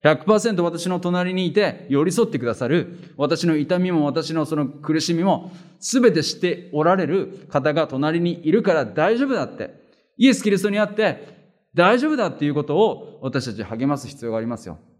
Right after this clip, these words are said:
「かわいそうに」って言って、その同情を私がしてあげて、私がなんかして、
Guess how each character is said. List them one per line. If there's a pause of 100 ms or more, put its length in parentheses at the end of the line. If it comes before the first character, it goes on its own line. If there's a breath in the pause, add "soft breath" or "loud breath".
(360)
「か
わ
い
そ
う
に」
っ
て
言
っ
て、 (260 soft breath)
そ
の
同
情
を
私
が
し
て
あ
げ
て、 (200 soft breath)
私
が
な
ん
か
し
て、